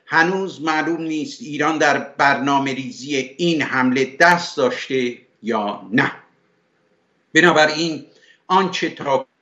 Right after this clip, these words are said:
کنون دربارهٔ نقش مستقیم جمهوری اسلامی در حملهٔ اخیر حماس به اسرائیل در رسانه‌ها گفتند، بیشتر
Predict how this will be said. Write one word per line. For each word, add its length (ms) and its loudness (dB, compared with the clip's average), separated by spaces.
کنون 320 -2
دربارهٔ 600 0
نقش 540 -2
مستقیم 800 -4
جمهوری 640 -4
اسلامی 460 -2
در 220 6
حملهٔ 560 -4
اخیر 480 -4
حماس 500 -4
به 340 -2
اسرائیل 880 -2
در 280 2
رسانه‌ها 680 -2
گفتند، 600 -6
بیشتر 640 2